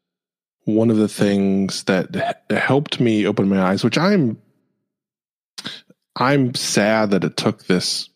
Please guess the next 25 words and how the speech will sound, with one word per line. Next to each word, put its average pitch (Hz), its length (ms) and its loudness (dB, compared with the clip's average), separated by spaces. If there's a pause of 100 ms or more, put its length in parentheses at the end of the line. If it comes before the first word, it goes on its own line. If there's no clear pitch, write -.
(140)
personally 92 720 0
for 95 540 0
me 101 280 0
to - 140 -2
get 92 220 -2
there, 82 280 0
but, 90 300 0 (720)
um, 90 500 -2 (680)
we 110 600 2
have 98 220 -2
a 92 40 -2
friend 139 720 0 (460)
who, 107 280 2
who, 107 320 0 (240)
who, - 220 -14 (160)
who 127 180 0
adopted 101 600 0
some 95 300 0
children, 131 640 2 (960)
um, 92 680 0 (460)
of 107 180 4
a 104 60 2
different 101 420 0
skin 101 260 0
color. - 560 -6